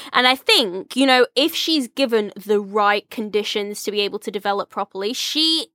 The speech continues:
has a lot of potential. So she's still quite young. I think she's only about fifteen right now, fifteen, maybe sixteen. I don't know. Very, very young. But, uh, no, I think she, she could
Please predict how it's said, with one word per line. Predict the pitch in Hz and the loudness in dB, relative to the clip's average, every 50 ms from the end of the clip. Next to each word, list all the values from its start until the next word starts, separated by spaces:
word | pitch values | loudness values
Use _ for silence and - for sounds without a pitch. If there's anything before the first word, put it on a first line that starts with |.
| _ - _ - | _ -20 _ -2
has | - 277 277 269 | 0 0 0 0
a | 254 | -2
lot | 247 240 240 202 | -2 -2 -2 -2
of | 220 - | -4 -10
potential. | - - - 220 196 190 - - 175 170 - | -12 -10 -8 -6 -6 -6 -8 -8 -8 -8 -8
So | - - 254 233 233 233 233 - - - - - - - | -2 0 2 4 4 4 2 0 -8 -18 -18 -20 -20 -12
she's | _ - 294 320 - | _ -2 -2 2 4
still | - 571 - | 4 4 6
quite | - 466 - 247 | 4 2 4 4
young. | 285 339 277 190 | 2 2 2 0
I | 190 | -2
think | - 294 277 | -2 -4 -4
she's | - 311 285 | -4 -4 -2
only | 339 311 294 294 | -2 0 0 2
about | 262 247 - - | 2 0 0 0
fifteen | - 226 - _ 240 233 226 190 | -4 -8 -8 _ -6 -6 -6 -4
right | 175 170 87 | -6 -8 -6
now, | - 196 185 214 | -4 -2 -2 -2
fifteen, | 220 - 240 - - 240 240 247 262 | -2 -4 -8 -8 -8 -8 -8 -8 -6
maybe | 254 269 277 269 294 | -6 -8 -6 -6 -8
sixteen. | 285 - 302 - - - 320 320 339 349 370 370 - | -8 -10 -12 -14 -10 -6 -4 -4 -2 -2 -4 -6 -6
I | 240 | -4
don't | 220 226 196 156 | -2 -2 -2 -2
know. | 196 196 190 214 | -2 -6 -6 -2
Very, | - 302 320 302 247 | 2 2 4 4 2
very | 214 220 202 196 190 | 0 -2 -2 -2 -2
young. | 202 202 190 185 190 190 - - _ _ | -2 -2 -2 -4 -6 -10 -12 -14 _ _
But, | - 240 226 226 - - | 4 4 6 4 4 2
uh, | 233 226 220 220 220 214 208 - - _ | -2 -2 0 0 0 -2 -2 -4 -8 _
no, | 247 262 247 233 220 196 | -2 0 2 2 2 2
I | - 254 | 0 -2
think | - - 285 277 - | 0 -2 -4 -4 -2
she, | - - - 277 269 262 262 - - | -4 -2 0 0 0 0 -2 -2 -2
she | - - 330 320 | 0 0 0 0
could | 320 370 294 285 | 0 -4 -6 -6